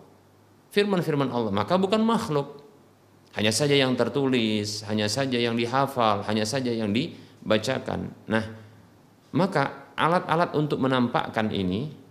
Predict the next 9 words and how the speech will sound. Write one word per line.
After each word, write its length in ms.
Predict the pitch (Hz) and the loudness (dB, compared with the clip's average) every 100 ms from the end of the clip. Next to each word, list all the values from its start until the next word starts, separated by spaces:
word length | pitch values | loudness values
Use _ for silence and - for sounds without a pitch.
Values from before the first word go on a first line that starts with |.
| - | -2
media 400 | 127 135 151 165 135 | 2 2 2 2 2
untuk 240 | 127 113 | 0 0
menampakkannya 720 | 117 110 107 - 107 110 104 | 0 0 0 -4 -2 -2 -2
ini, 400 | 95 90 101 175 - - - _ | -2 -2 -2 -4 -10 -20 -20 _
ya, 160 | 95 92 - | -6 -6 -4
maka 320 | 101 104 131 | -4 -2 -4
ini 320 | 101 98 120 | -4 -2 -2
bukan 320 | 107 95 127 | -2 -2 -2
makhluk. 480 | 127 139 139 113 98 | 2 0 0 -6 -6